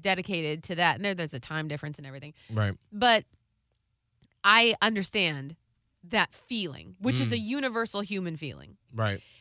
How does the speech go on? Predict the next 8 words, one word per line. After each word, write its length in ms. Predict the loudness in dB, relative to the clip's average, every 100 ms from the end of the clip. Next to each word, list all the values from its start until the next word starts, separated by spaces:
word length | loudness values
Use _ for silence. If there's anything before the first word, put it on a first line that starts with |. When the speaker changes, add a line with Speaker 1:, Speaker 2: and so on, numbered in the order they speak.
| _ _ _
Speaker 1:
And 600 | 2 4 4 2 2 -2 -6 _ _ _ _ _
you 280 | -6 -4 0
don't 280 | 2 2
wanna 220 | 4 2 2
keep 240 | -2 -2
it 60 | 0
in 380 | 0 0 -2 -2
because 680 | -4 0 2 4 2 -2